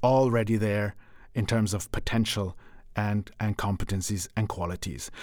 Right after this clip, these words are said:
and to remove the debris and the dust that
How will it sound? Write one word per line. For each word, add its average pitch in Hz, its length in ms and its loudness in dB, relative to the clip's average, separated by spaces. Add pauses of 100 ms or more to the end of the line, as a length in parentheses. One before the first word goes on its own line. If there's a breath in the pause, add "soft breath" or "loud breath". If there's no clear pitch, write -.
(240 loud breath)
and 127 180 4
to 131 140 6
remove 139 840 8
the 127 100 6
debris 120 640 4 (580 loud breath)
and 120 240 6
the 113 100 2
dust - 600 2 (360 soft breath)
that 113 320 2